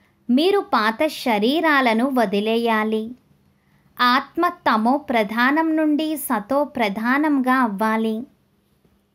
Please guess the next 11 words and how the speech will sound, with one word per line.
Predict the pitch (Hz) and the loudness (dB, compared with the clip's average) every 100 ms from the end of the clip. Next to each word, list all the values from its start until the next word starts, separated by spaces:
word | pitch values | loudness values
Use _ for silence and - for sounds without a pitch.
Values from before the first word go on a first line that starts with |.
| _ - _ _ _ | _ -20 _ _ _
ఇప్పుడు | 320 330 359 359 349 240 | -4 -2 0 0 0 0
ఐదు | 220 247 330 | 2 2 -2
తత్వాలు | - 247 226 233 254 285 349 | -2 -4 -4 -2 0 0 0
కూడా | 359 311 262 262 | -2 -2 0 0
తమో | 269 269 220 233 277 | -2 -2 -2 0 -2
ప్రధానమైపోయాయి. | 269 226 208 226 247 285 262 220 - 214 214 208 208 208 208 226 - _ _ _ _ _ - | -4 -6 -4 -4 -2 0 -2 -4 -6 -4 -2 -4 -6 -6 -8 -10 -16 _ _ _ _ _ -2
అందుకే | 254 262 285 294 330 311 | 2 2 0 -2 -4 -4
శరీరం | - 240 208 262 311 320 | -2 0 2 0 0 -2
కూడా | 311 277 254 262 | 0 0 2 2
అలాగే | 254 202 202 214 214 311 | 0 0 0 -2 -4 -4
తయారవుతుంది. | 311 233 220 220 226 214 208 220 214 214 214 | -4 -4 -2 -2 -2 -4 -6 -8 -6 -6 -8